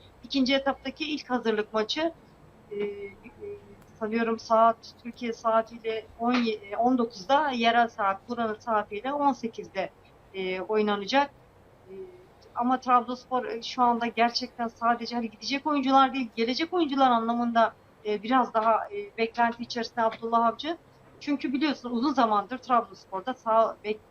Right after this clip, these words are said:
e, bir sağ stoper oyuncusu, e, sıkıntısı vardı. Abdullah Avcı da özellikle ilk etap kampında sağ stoper oyuncunun yetiştirilmesini, e, çok istemişti. Çünkü, e, buna göre hazırlayacağı rapora göre işte oyuncuların yeterliliklerine bakacaktı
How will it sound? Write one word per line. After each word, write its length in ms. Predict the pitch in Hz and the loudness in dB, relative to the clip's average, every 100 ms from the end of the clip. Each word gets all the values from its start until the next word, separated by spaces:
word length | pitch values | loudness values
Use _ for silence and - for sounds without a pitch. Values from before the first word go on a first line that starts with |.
| _ | _
e, 300 | 185 180 180 | -10 -8 -6
bir 80 | 214 | -6
sağ 320 | 214 214 214 | -6 0 0
stoper 380 | 208 - 233 220 | 0 -6 -6 -4
oyuncusu, 580 | 190 180 175 180 - 185 - - - - 180 | -4 -6 -8 -14 -12 -12 -12 -20 -20 -18 -10
e, 340 | 175 170 175 | -8 -10 -14
sıkıntısı 560 | - _ 220 - - 214 | -20 _ -10 -10 0 4
vardı. 320 | 202 190 247 | 4 4 2
Abdullah 400 | 233 - 226 226 | 2 0 0 2
Avcı 280 | 226 220 226 | 2 0 0
da 160 | 233 226 _ _ - | 0 0 _ _ -8
özellikle 540 | 214 233 233 277 - | -4 -2 -2 -4 -6
ilk 200 | 311 285 | -6 -4
etap 300 | 277 269 254 | -2 -2 -2
kampında 680 | - 247 240 254 233 262 - - - | 0 0 0 -6 0 0 0 -8 -8
sağ 240 | 226 226 | 0 0
stoper 360 | 226 240 254 247 | 0 -8 -6 -2
oyuncunun 360 | 233 226 233 | -2 -2 -4
yetiştirilmesini, 1200 | 240 233 - - 247 247 226 233 - 247 240 240 - | -2 -2 -4 -8 -4 -2 0 -2 -2 0 2 2 2
e, 340 | 214 214 214 | 4 6 4
çok 200 | 254 262 | 2 -6
istemişti. 600 | - 277 254 254 - 320 | -4 0 2 2 0 -4
Çünkü, 360 | - 247 262 269 - - - - - | 0 0 0 -2 -4 -20 -20 -20 -2
e, 160 | 220 196 | 0 4
buna 200 | 220 294 | 6 4
göre 240 | 262 247 | 2 2
hazırlayacağı 640 | 226 220 214 214 214 214 214 | 2 0 -2 -2 2 4 4
rapora 340 | 226 233 220 | 0 -2 -6
göre 220 | 202 208 | -6 -8
işte 200 | 233 - | -8 -2
oyuncuların 520 | 220 220 220 220 226 226 | 0 0 -4 0 0 0
yeterliliklerine 760 | 220 240 233 220 - 226 233 | -4 2 2 2 -6 -4 -2
bakacaktı 480 | 226 - 190 175 | -4 -6 -6 -6